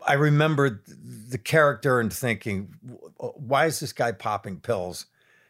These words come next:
He's the F B I agent and he's just got a whole other rhythm going on." And I remember the beginnings of that and thinking, "This, I like this.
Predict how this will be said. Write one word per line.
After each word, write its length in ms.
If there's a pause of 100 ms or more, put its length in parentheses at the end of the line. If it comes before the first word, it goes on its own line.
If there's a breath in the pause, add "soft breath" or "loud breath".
He's 220
the 140
F 180
B 120
I 180
agent 420
and 120
he's 220
just 240
got 180
a 40
whole 320
other 180
rhythm 340
going 300
on." 180
And 120
I 60
remember 580
the 100
beginnings 840
of 240
that 360 (760)
and 220
thinking, 560 (1500)
"This, 400 (320)
I 140
like 280
this. 340